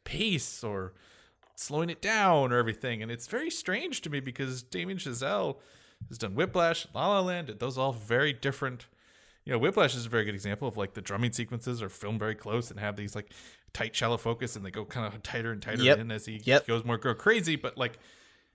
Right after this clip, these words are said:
Speaker 1: his scenes with his dad don't look like that. <laughs> His scenes with his girlfriend don't look like that, you know?
Speaker 2: This
Speaker 1: He
Speaker 2: is, th-,
Speaker 1: understands
Speaker 2: this
Speaker 1: that
Speaker 2: is
Speaker 1: you
Speaker 2: one where somebody went in with a style in mind,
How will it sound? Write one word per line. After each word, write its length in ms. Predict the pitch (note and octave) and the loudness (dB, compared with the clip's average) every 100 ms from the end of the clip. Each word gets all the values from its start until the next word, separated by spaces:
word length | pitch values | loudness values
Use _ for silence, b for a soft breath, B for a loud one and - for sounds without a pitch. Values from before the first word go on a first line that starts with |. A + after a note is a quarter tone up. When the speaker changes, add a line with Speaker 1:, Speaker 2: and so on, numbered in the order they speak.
| b - | b -6
Speaker 1:
his 180 | A#2 G2+ | -2 -2
scenes 220 | C3+ A2+ | -2 -4
with 100 | G2+ | -6
his 120 | F#2+ | -8
dad 340 | - G2+ F3 C#3+ | -2 2 4 6
don't 180 | A#2+ A2 | 6 4
look 140 | A2 | 0
like 160 | A#2 - | 0 2
that. 240 | - E3 | 4 6
<laughs> 40 | - | 6
His 160 | F#3 | 6
scenes 520 | - - - G3+ - | 6 4 4 2 2
with 160 | - - | -6 0
his 180 | C#3 G#2 | 0 2
girlfriend 460 | C3 E3+ - A#2 G#2 | 6 6 6 2 2
don't 160 | G#2 | -4
look 200 | A2 G#2 | -4 -4
like 180 | A2 G2+ | -6 -4
that, 300 | G#2 A#2 - | -2 -2 0
you 100 | - | -2
know? 200 | - A#2+ D3+ b b b b | 0 -2 -4 b b b b
Speaker 2:
This 160 | D#3 E3+ | 4 6
Speaker 1:
He 60 | |
Speaker 2:
is, 80 | G#3+ | 6
th-, 120 | C3+ | 8
Speaker 1:
understands 220 | F#3 G3+ | 8 10
Speaker 2:
this 80 | A3 | 10
Speaker 1:
that 60 | B3+ | 10
Speaker 2:
is 80 | A3+ | 8
Speaker 1:
you 80 | G3 | 10
Speaker 2:
one 180 | G3+ | 10
where 160 | F#3 E3+ | 10 8
somebody 300 | D3 E3 D#3+ | 8 6 6
went 200 | C#3 C3 | 6 6
in 140 | B2+ | 6
with 100 | B2+ | 6
a 60 | A2+ | 4
style 480 | - - A#2 A#2+ A#2+ | 2 8 10 10 10
in 100 | G#2+ | 6
mind, 480 | G#2+ A2 A2+ A2+ | 6 6 6 4